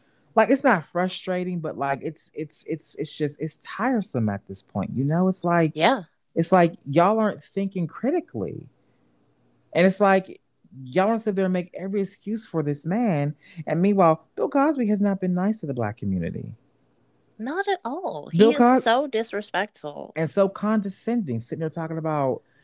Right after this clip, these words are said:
Speaker 1: you, uh, essentially blaming black people, um, for them getting shot in the streets,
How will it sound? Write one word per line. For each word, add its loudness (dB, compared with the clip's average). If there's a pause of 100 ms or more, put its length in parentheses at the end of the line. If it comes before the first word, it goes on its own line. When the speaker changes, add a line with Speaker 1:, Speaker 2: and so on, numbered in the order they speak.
(160)
Speaker 1:
you, 0
uh, -6
essentially 4
blaming 2
black 0
people, -6 (440)
um, 0
for -6
them -4
getting -4
shot -8
in -10
the -6
streets, -12